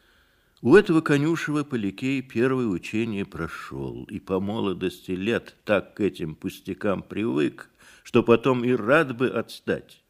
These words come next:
не мог. Человек он был молодой, слабый, отца и матери не было, и учить некому было. Поликей любил выпить, а не любил, чтобы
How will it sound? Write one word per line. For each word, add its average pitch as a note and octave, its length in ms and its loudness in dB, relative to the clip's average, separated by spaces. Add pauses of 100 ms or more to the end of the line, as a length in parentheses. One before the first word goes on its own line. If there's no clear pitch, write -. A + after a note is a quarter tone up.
(260)
не E2 180 -12
мог. - 500 -16 (1040)
Человек A#2+ 440 0
он A#2 180 -4
был A#2 280 0
молодой, A2+ 640 -8 (260)
слабый, A#2 560 -4 (540)
отца A#2 360 2
и A#2+ 80 2
матери A2+ 420 -4
не A2+ 300 -10
было, - 320 -16 (440)
и A2+ 100 0
учить G#2+ 400 -2
некому G#2+ 720 -8
было. - 340 -14 (800)
Поликей D#3 720 -4 (240)
любил E3 500 0
выпить, E3 640 -10 (1120)
а G#2 120 -4
не C#3+ 120 0
любил, D#3+ 380 4
чтобы C#3+ 560 2